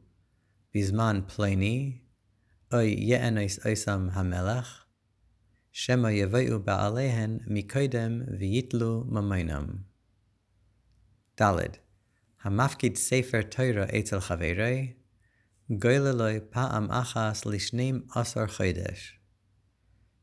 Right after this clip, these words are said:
ואם כשהוא גולה לו, פוסחו וקורא בו, מותר. אבל לא יפתח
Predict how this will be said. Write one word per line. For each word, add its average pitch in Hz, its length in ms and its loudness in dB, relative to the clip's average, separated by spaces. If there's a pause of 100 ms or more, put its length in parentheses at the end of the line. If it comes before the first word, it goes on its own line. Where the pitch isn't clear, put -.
ואם 104 500 2 (140)
כשהוא 101 400 -2
גולה 113 280 2
לו, 92 200 0 (640)
פוסחו 117 400 -2 (420)
וקורא 95 640 0
בו, 127 80 0 (920)
מותר. 110 400 0 (1200)
אבל 107 220 2
לא 117 200 2
יפתח 123 560 -2